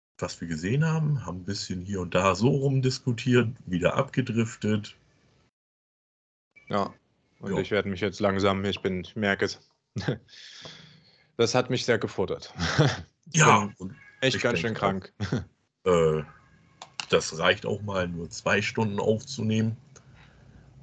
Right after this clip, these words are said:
Speaker 1: und dass du dich dann auch wieder schön hinlegen kannst und auskurieren kannst.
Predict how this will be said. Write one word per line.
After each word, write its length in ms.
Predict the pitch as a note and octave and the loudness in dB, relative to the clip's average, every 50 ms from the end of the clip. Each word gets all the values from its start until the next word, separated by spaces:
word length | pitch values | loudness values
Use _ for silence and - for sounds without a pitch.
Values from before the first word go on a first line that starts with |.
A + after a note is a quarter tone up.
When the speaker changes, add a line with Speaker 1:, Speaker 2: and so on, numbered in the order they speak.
| - _ - | -16 _ -4
Speaker 1:
und 220 | E2+ F2+ F2 E2 - - - - | -2 -2 -2 -2 -6 -4 -2 0
dass 220 | D#2+ D#2+ - - | 0 0 -2 -8
du 120 | - F2 E2 | -8 -6 -2
dich 200 | E2 E2+ D#2 - | -2 -4 -2 -2
dann 180 | - D2+ - | -4 -4 -2
auch 180 | - - D#2 - | -4 -6 -6 -6
wieder 480 | E2+ D#2 D#2 D2+ D#2 D2+ D#2 D#2+ D#2 - _ _ | -4 -2 0 0 0 0 -2 -4 -6 -10 _ _
schön 340 | - - - - E2+ E2+ D#2+ | -12 -8 -6 -4 -2 -2 -2
hinlegen 380 | D#2+ E2+ E2+ E2 E2 E2 E2 E2 | -2 -2 0 0 0 0 -2 -2
kannst 320 | - F2+ D#2+ D#2+ D#2+ - | -2 -2 -2 -2 -4 -6
und 120 | - D#2 - | -6 -4 -2
auskurieren 680 | D#2 D#2+ D#2 - - - - - F2+ - - - - | -2 -2 -2 -4 -10 -12 -12 -10 -8 -8 -8 -8 -10
kannst. 400 | - - - - - - - | -14 -14 -14 -14 -16 -18 -18